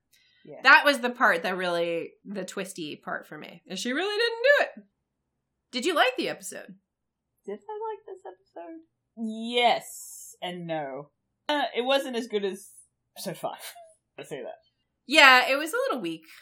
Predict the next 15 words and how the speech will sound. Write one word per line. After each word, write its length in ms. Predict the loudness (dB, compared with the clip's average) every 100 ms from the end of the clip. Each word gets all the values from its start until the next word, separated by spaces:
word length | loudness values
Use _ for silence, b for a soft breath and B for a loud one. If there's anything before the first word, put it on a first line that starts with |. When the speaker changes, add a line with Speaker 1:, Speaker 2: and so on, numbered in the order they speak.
| B _
Speaker 1:
Yeah. 180 | 0 0 -2 -4
Speaker 2:
I 80 |
think 140 | -2 0
it 80 | -2
was 80 | -2
weaker 280 | -4 -4
than 120 | -2 -2
episode 420 | -4 -4 -6 -6
three, 360 | -8 -6 -6 -8
too, 260 | -8 -6
which 140 | -6 -6
I 80 | -6
really 300 | -4 -6 -8
enjoyed. 540 | -10 -10 -10 -10
Speaker 1:
Yeah. 80 | -10